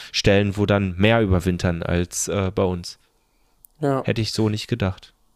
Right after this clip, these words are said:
Speaker 1: Also gerade auch so
Speaker 2: Warum?
Speaker 1: der Unterschied zwischen den Arten.
Speaker 2: Ja, ist schon echt enorm und auch echt auffällig. Ich musste mich jetzt sehr wundern. Ich hab jetzt am Dümmer einen Trupp von hundertfünfzig Bergpiepern gehabt.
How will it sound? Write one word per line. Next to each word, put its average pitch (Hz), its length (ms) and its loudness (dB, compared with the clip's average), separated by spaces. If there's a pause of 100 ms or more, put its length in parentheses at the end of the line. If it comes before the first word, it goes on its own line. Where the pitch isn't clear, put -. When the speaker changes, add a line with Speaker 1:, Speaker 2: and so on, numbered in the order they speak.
Speaker 1:
Also 104 200 0
gerade 120 240 2
auch 131 80 2
so 135 60 -2
Speaker 2:
Warum? 127 80 -2
Speaker 1:
der 107 100 4
Unterschied 135 420 0
zwischen 107 240 -10
den 101 140 -4
Arten. 113 320 -4 (1900)
Speaker 2:
Ja, 131 240 4
ist - 220 2
schon 135 300 2
echt - 240 -2
enorm 127 520 0
und 127 300 -6
auch 123 240 0
echt - 320 -6
auffällig. 123 800 0
Ich - 180 -6
musste 143 300 2
mich 139 160 2
jetzt 139 140 0
sehr 135 360 4
wundern. 135 380 2
Ich 131 200 -2
hab 135 280 -4
jetzt 131 340 -2
am 127 220 -2
Dümmer 139 640 2
einen 127 180 -6
Trupp 143 280 -2
von 131 240 -4
hundertfünfzig 139 920 -4
Bergpiepern 127 640 0
gehabt. 123 340 -2